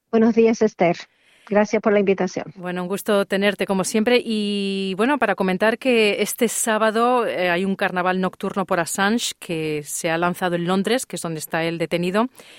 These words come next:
Speaker 2: por la campaña titulada No extraditen Assange. Este carnaval se va a dirigir al Parlamento británico el sábado por la noche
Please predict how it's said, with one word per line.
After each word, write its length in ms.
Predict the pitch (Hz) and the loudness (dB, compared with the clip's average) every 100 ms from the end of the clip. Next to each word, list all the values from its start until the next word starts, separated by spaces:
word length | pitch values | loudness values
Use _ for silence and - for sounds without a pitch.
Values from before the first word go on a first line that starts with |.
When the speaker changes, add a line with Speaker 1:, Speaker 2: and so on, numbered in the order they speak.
| - - - _ - | -20 -20 -20 _ -6
Speaker 2:
por 200 | 165 156 | -4 -2
la 120 | 156 | -4
campaña 680 | 165 160 175 180 185 180 180 | -4 -2 -2 0 0 0 -2
titulada 560 | - 180 175 175 185 | -6 -4 -2 0 -2
No 360 | - 185 202 208 | -2 0 2 2
extraditen 720 | - - - 175 180 - 196 - | -2 -8 -6 -4 -2 -2 -4 -2
Assange. 580 | 165 - 196 175 156 - - - - | -4 -2 0 0 -2 -8 -14 -20 -8
Este 220 | 185 - | -6 -4
carnaval 580 | 185 180 175 180 190 185 | -2 -2 0 0 0 0
se 140 | - | -2
va 100 | 175 | 0
a 40 | 175 | -2
dirigir 540 | 180 180 - 202 202 | -2 -6 -4 -2 0
al 120 | 190 | 0
Parlamento 480 | 180 170 170 185 196 | 0 0 -2 -2 -2
británico 720 | 180 175 - 190 202 247 262 254 | -2 -2 -2 -2 -2 0 2 0
el 140 | 180 | -2
sábado 340 | - 180 175 | -4 -2 -2
por 140 | 170 175 | -4 -4
la 100 | 170 | -4
noche 340 | 180 - 247 | -4 -2 -2